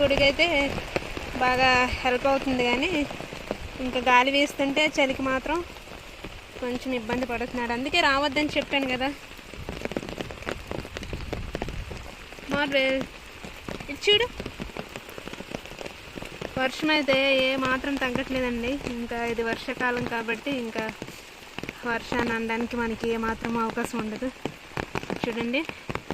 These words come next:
మొత్తం పొగమంచు అయితే అటువైపు అయితే కనిపిస్తుంది అనమాట. అటువైపు ఇంకా కొండలు ఏం కనిపించట్లేదు, రోడ్డు కూడా అదిగోండి. ఇంకా వెహికల్స్ ఏం రావట్లేదు వర్షానికేమో. ఇంకా చోటు నాటడం అన్న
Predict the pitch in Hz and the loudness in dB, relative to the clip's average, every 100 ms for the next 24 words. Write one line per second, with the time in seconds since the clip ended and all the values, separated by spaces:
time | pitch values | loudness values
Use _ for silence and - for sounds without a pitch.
0 | - - - 226 226 - - 262 254 247 | -8 -10 -4 -2 -2 -4 0 2 2 0
1 | 233 233 247 254 262 240 262 302 254 240 | 0 2 2 4 2 2 2 2 0 0
2 | 240 240 226 - 240 233 247 254 226 214 | 0 0 0 0 2 0 0 0 0 2
3 | 208 196 233 269 - - - - - - | 0 -2 -6 -8 -10 -14 -12 -8 -8 -6
4 | 220 226 226 - 294 - - - - - | -4 -4 -4 -6 -8 -6 -8 -8 -14 -8
5 | 240 233 226 226 233 220 233 240 247 254 | -4 -2 -2 0 -2 -2 0 0 0 0
6 | 233 247 277 277 233 226 220 311 - - | -2 0 0 0 -2 -4 -4 -4 -6 -8
7 | - - - - 226 240 247 240 262 254 | -8 -8 -8 -6 0 2 2 0 0 2
8 | 233 269 370 - - 254 240 233 240 277 | 4 2 2 -4 -8 -4 -2 0 0 0
9 | - - - - - - - - - - | -4 -12 -14 -14 -14 -10 -8 -6 -6 -6
10 | 247 247 240 240 277 285 269 269 277 247 | -2 2 4 2 2 2 2 4 6 6
11 | 254 277 285 269 247 240 233 277 269 262 | 6 4 2 2 4 2 2 2 2 2
12 | 247 240 240 - - - - - - - | 0 0 -2 -4 -8 -8 -10 -12 -12 -14
13 | - - - - - 269 269 269 269 277 | -12 -12 -14 -14 -4 -2 2 4 4 6
14 | 269 262 277 269 277 269 | 6 6 6 6 4 4